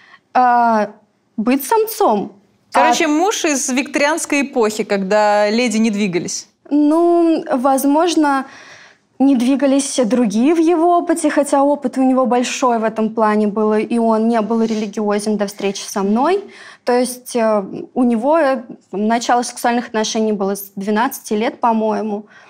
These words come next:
Speaker 1: Он профессиональный хоккеист был, поэтому там у них они очень рано взрослеют и, естественно, тоже рано начинают познавать мир во всех его прелестях.
Speaker 2: Получается, у него до этого есть сексуальный опыт, разные партнерши.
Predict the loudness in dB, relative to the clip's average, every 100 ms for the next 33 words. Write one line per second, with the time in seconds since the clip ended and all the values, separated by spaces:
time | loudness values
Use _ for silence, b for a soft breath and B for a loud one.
0 | B B -6 -2 0 -2 -4 0 0 0
1 | -2 -4 -6 -4 -4 -2 -2 -2 -2 -2
2 | -2 -2 0 0 -2 -2 -2 -2 -2 0
3 | 0 0 -4 -4 -2 0 0 -2 -4 -2
4 | -2 -4 -6 -4 -4 -2 -2 -2 -2 -2
5 | 0 0 0 2 2 2 0 -4 -4 -2
6 | 0 -2 -6 B B -2 0 2 0 0
7 | 0 0 -2 -2 -6 -4 -2 0 -2 -2
8 | -2 -2 -6 -14 -18 -18 B B B B
9 | B _ _ -2 0 -2 0 0 0 0
10 | 0 0 0 -2 0 -2 -4 -4 0 0
11 | 0 -2 -2 0 0 0 0 0 -2 -2
12 | -2 -2 -2 -4 -4